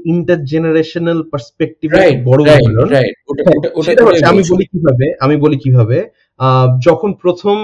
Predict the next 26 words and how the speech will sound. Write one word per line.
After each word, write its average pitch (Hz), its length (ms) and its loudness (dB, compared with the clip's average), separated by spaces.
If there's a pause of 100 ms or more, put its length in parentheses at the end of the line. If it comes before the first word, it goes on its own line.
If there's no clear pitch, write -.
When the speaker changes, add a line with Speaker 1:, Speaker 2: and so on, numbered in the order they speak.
(500)
Speaker 1:
অনেক, 180 200 2 (300)
আহ, 135 220 -2
এইটিজে 156 460 0
probably, 107 520 0
হ্যাঁ, 127 120 2
এইটিজে 131 400 0
বলে 131 220 2
যে 147 100 -4
প্রিন্সেস 131 400 -2
ডায়ানা 113 320 0
মারা 107 220 -2
যায়, 101 160 -4
which 117 180 -2
means 151 240 -6
eighties, 120 400 0
Speaker 2:
Right। 117 120 0
Speaker 1:
নাইনটিজ, 107 440 0
নাইনটিজ। 107 420 -4 (480)
আহ, 120 200 4 (220)
ওই 151 140 4
টাইমটাতে 165 680 0 (380)
হচ্ছে 139 280 -4
যখন 156 240 -2
ইনসিডেন্টটা 147 460 -2
হয়, 139 340 2 (460)
তখন 247 200 0